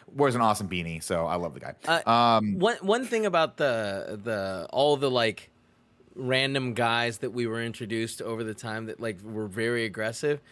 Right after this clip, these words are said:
Speaker 2: that, like, it was very reminiscent of, like, what Paula, like, tells me walking around being, like, a, a woman is like. Like, even, like, sh-, I don't know. It just, it's interesting,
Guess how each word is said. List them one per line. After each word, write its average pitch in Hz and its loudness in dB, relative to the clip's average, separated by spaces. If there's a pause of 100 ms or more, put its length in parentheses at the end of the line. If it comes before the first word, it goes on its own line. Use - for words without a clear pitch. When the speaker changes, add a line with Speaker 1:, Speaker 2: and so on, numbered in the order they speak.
(260)
Speaker 2:
that, 202 2
like, 247 2 (280)
it 262 2
was 339 4
very 185 4
reminiscent 170 2
of, 135 -2
like, 131 2
what 127 0 (360)
Paula, 170 4
like, 139 2
tells 143 0
me 135 -4
walking 131 0
around 131 -2
being, 117 -4
like, 113 -8
a, 110 -4 (140)
a 110 -4
woman 110 -4
is 104 -12
like. 101 -6 (920)
Like, 120 -2
even, 147 -4
like, 120 0
sh-, - -6 (460)
I 170 2
don't 151 0
know. 131 -6
It 185 4
just, 226 2
it's 196 2
interesting, 220 2